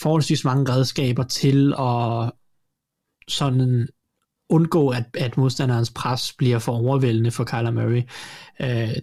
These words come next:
de har mange screens i deres gamebook, eller hvad, hvad hedder det, i deres playbook. Øh, de har nogle spillere, der er gode til screens. Øh, mest af alt Rondale Moore selvfølgelig er, er et våben på det her, og jeg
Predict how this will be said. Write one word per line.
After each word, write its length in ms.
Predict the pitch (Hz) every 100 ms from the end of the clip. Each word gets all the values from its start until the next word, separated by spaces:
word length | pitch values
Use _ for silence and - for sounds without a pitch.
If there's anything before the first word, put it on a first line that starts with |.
| -
de 80 |
har 260 | 113 120 151
mange 260 | 147 135 143
screens 560 | - 147 147 147 -
i 40 | 127
deres 240 | 123 123
gamebook, 520 | - 135 131 135 127
eller 160 | - 123
hvad, 200 | 123 117
hvad 120 | 117
hedder 160 | 117 117
det, 80 |
i 60 | 120
deres 180 | 120 113
playbook. 380 | 135 139 139 135 - - - - - -
Øh, 140 | 131
de 180 | 120 123
har 180 | 127 131
nogle 380 | 127 120 113 113
spillere, 360 | - 151 170 147
der 80 |
er 100 | 120
gode 420 | 113 131 147 208 208
til 240 | 156 170
screens. 640 | - - 139 151 147 -
Øh, 260 | 147 131 117
mest 260 | 131 143 135
af 60 |
alt 100 | 135
Rondale 420 | 135 131 120 123
Moore 260 | 117 120 143
selvfølgelig 420 | - 131 135 135
er, 100 | 127
er 220 | 117 127
et 120 | 120 120
våben 300 | 139 156 143
på 60 | 135
det 120 | 135
her, 160 | 139
og 120 | 127
jeg 120 | 127